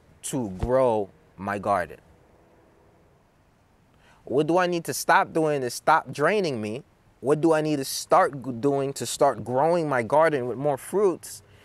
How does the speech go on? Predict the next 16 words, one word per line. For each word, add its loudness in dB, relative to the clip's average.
And -4
what 4
do -2
I -4
need -8
to -6
continue -2
to -2
do 0
every 0
day 0
to -10
keep -10
my -2
garden -4
growing? -6